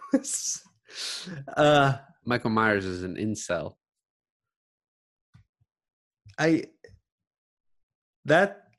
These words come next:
Speaker 1: that is true. And I think, I think we're about to, t-, so, you know, when Bud is like, "Hey, we should go down to the therapy room, wink, wink, nudge, nudge." Did you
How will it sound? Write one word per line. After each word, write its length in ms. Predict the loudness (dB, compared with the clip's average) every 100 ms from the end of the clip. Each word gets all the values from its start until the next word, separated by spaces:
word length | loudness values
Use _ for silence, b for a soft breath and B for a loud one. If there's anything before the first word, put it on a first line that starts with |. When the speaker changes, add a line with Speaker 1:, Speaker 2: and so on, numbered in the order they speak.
| _ _ _ _ _ _ _ _ _ _
Speaker 1:
that 180 | -2 2
is 220 | 2 0
true. 460 | -2 2 4 4 0 -4
And 140 | 0
I 80 | 2
think, 320 | 2 0 -2 -4
I 100 | -4
think 300 | -2 -4 -6 _ _ _
we're 200 | -2 2
about 280 | 4 2 0
to, 80 | -4
t-, 100 | -8 B B
so, 300 | 4 4 4
you 160 | 4 4
know, 80 | 6
when 200 | 4 6
Bud 220 | 6 6
is 140 | 4
like, 160 | 2 2
"Hey, 120 | 2
we 80 | 2
should 120 | 0
go 80 | 0
down 220 | 0 -2
to 80 | -4
the 100 | -8
therapy 540 | -6 -2 -2 0 -2
room, 400 | 0 2 0 -4 -12 -12
wink, 340 | -2 -2 -2
wink, 340 | -4 -4 -6 -10 _ _ -20 -16 -8
nudge, 360 | -4 -2 -4
nudge." 400 | -2 -2 -2 -10 b b b b b 0
Did 200 | 2 4
you 500 | 2 2 2 -2